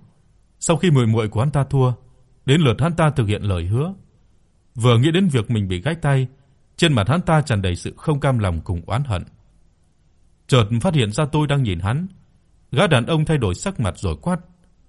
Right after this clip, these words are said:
"Đừng, đừng có tới đây, đừng có động vào ta. Ta nói cho ngươi biết, ta chính là người nhà họ Lý ở thủ đô.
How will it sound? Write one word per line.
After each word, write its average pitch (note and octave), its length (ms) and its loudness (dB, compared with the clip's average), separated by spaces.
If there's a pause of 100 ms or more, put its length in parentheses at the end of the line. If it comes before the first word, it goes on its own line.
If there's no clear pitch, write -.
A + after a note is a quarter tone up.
(1120)
"Đừng, A2 340 2
đừng A#2+ 140 0
có B2 100 -2
tới D#3+ 140 2
đây, C#3+ 200 4 (640)
đừng C3 160 6
có G#3+ 80 2
động C#3 160 2
vào G2 120 0
ta. B2 280 0 (640)
Ta F2+ 80 -6
nói F#2+ 220 0
cho D#3+ 80 2
ngươi A2+ 140 2
biết, D#3+ 180 -2 (640)
ta C#3+ 160 6
chính G3 140 -2
là G2 400 2
người A#2 200 2
nhà F#2+ 140 2
họ F2 120 -2
Lý B2+ 180 2
ở C#3+ 100 0
thủ F#2 160 -4
đô. A#2+ 320 0